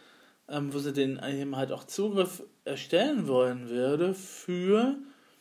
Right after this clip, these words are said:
ähm, tatsächlich eben halt auch zwar Privatpersonen, aber, ähm, sie sagt, glaube ich,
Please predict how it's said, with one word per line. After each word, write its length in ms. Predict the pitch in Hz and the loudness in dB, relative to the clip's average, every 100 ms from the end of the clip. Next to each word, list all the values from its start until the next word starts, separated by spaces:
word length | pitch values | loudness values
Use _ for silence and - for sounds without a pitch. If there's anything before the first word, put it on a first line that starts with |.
| _ _ _ _ _ _ _ | _ _ _ _ _ _ _
ähm, 840 | 156 156 156 160 160 160 156 156 160 | -4 -2 -2 -2 -6 -8 -10 -12 -14
tatsächlich 540 | - - 170 185 208 | -16 -10 -8 -4 -4
eben 360 | - 147 151 147 | -2 -2 -2 -4
halt 200 | 151 147 | -6 -4
auch 200 | 135 - | -6 -8
zwar 240 | - 131 | -6 -8
Privatpersonen, 1120 | - 127 120 107 113 - 175 170 180 202 214 214 | -4 -6 -6 -6 -8 0 0 0 -2 0 0 -2
aber, 540 | 143 156 165 175 - _ _ _ _ _ _ - | -2 -2 -2 -4 -10 _ _ _ _ _ _ -10
ähm, 640 | 139 139 143 143 143 147 - _ _ _ _ _ _ _ | -6 -4 -4 -6 -10 -12 -20 _ _ _ _ _ _ _
sie 340 | - 131 131 135 | -16 -12 -6 -6
sagt, 500 | 131 139 175 - - | -4 -6 -6 -12 -6
glaube 840 | 139 131 131 135 160 185 190 190 | -2 0 0 0 0 0 0 -4
ich, 600 | - 170 175 - - - | -2 -4 -4 -10 -16 -20